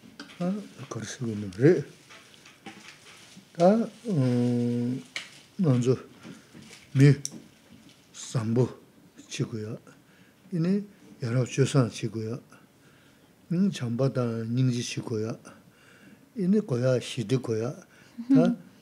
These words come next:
Speaker 1: 저기, 아니, 섬지 신다 파샤니 미그르들 뒤에 뒤지 규르시르스 미그르. 응?
Speaker 2: Lo que a veces hablamos de los seres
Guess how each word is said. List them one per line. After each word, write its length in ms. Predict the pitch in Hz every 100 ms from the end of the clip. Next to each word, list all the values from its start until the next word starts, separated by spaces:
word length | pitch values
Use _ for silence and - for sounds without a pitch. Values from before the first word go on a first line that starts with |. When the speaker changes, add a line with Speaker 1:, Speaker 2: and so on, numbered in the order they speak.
| _ -
Speaker 1:
저기, 540 | 139 113 107 107 104 98 - - - _ _ - - 233 233
아니, 300 | 143 120 123 - - _
섬지 320 | - 139 123
신다 320 | 123 110 123 117
파샤니 580 | 120 110 - 110 131 131 - _
미그르들 760 | - 131 123 107 123 - 147 165 - - -
뒤에 220 | 117 120
뒤지 300 | - - -
규르시르스 760 | 135 120 104 - 98 117 - 220
미그르. 340 | 113 101 110 90 - _ 123
응? 220 | 156 240 - - - _ _ - - _ - _ _ _ _ - - - - - - - - - _ - _ - -
Speaker 2:
Lo 240 | 277 277
que 560 | 302 294 285 285 277 - - - _ _ _ - - - -
a 80 | 269
veces 420 | 302 339 427 -
hablamos 460 | 285 277 277 311 269
de 100 | 240
los 200 | 220 214
seres 720 | - 220 196 185 196 -